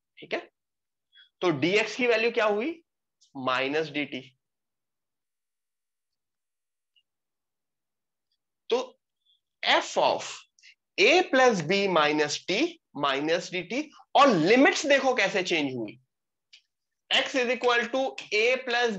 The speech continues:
B minus T। तो at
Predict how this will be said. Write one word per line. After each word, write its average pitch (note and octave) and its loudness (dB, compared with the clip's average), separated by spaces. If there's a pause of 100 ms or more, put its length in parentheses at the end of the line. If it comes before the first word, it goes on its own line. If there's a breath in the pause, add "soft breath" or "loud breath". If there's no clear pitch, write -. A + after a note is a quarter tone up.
B A#3 -2 (120)
minus G3 -2 (140)
T। C#3+ -4 (1300)
तो A#3+ 0 (1080 soft breath)
at C#4+ 2